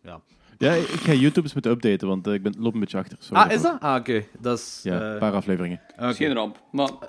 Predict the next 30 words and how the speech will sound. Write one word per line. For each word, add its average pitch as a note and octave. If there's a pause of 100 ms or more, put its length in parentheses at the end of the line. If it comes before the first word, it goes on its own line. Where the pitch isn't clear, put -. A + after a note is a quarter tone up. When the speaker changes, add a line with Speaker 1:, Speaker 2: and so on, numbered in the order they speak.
(280)
Speaker 1:
Zwat. - (160)
Speaker 3:
het -
is C#3+
er A3
Speaker 1:
<laughs> -
Speaker 3:
cool. C#3+ (140)
Speaker 1:
Ehm, B3+ (260)
zwat, A#3
ook, G3
zoals G3
ik G#3
zei, G#3
van, G#3+
eh, G#3
we -
hebben E3+
een C#3+
wedstrijd D#3+
gedaan. G3
Twee C#4+
mensen B3+
hebben A#3
gewonnen G3+
met A#3
de F#3
wedstrijd E3+
voor C3
Annabelle D#3
Comes C#3+
Home. D#3